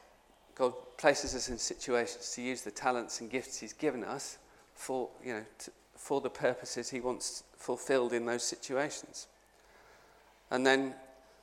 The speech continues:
oftentimes pe-, you've probably heard of people talking about, um, do you want to go on, the, on to the next one?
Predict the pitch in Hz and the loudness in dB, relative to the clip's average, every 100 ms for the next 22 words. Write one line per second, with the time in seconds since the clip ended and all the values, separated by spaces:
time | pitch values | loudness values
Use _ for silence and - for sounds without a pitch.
0 | - 147 147 131 123 135 123 - - 127 | 2 4 6 2 0 0 0 -4 -4 -4
1 | - - 120 117 135 120 117 120 117 - | -4 -12 -10 -2 2 2 2 2 0 -4
2 | 135 117 117 131 120 127 120 127 104 - | -6 -6 -6 -6 -6 -4 -2 -2 -2 -10
3 | - - - - - - _ _ _ - | -16 -20 -20 -20 -20 -20 _ _ _ 0
4 | 120 120 113 - - - _ - 120 117 | 0 0 -6 -14 -20 -20 _ -16 -10 -8
5 | 113 113 - - 120 131 117 - - | -8 -8 -10 -10 -8 -4 -4 -4 -10